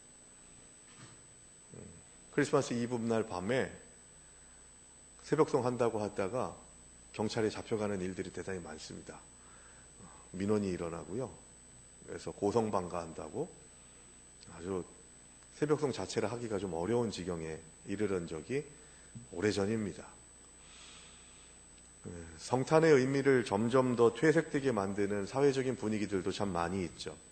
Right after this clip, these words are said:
예수는 없고 그저 즐기는 것만 생각하는 그런 일들이 대단히 많이 있음을 우리는 보게 됩니다. 맥주 소비율이 최고라고 하더라고요. 예,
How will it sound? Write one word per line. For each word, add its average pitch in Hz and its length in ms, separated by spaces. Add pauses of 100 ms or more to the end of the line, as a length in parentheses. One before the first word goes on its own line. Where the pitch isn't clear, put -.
(100)
예수는 98 420
없고 151 540 (500)
그저 113 420 (380)
즐기는 107 580
것만 80 460 (3000)
생각하는 110 520
그런 104 220
일들이 90 440
대단히 90 340
많이 87 360
있음을 95 520 (260)
우리는 87 320
보게 87 280
됩니다. 80 500 (1040)
맥주 98 420
소비율이 123 580
최고라고 147 580
하더라고요. 90 520 (360)
예, 80 60